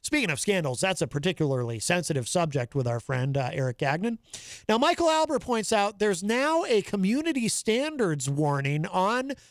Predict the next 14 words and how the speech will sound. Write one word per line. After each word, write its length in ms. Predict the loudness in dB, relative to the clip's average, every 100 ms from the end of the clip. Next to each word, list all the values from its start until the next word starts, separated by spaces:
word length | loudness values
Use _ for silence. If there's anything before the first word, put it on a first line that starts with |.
| _
the 80 | -2
Facebook 640 | 2 2 2 0 0 0 -2 _ _ _ -4
chat. 560 | 0 2 2 0 -6 _ _ _ 0
Did 140 | 2
the 60 | 2
live 380 | 2 2 0
stream 400 | -2 -2 0 0
get 220 | 2 0 0
blocked 400 | 0 0 -2 -4
because 340 | 0 0 0
people 320 | -2 0 0
were 220 | 2 2
reporting 500 | 0 0 0 0 -2
peeper-, 500 | 0 -2 2 0 0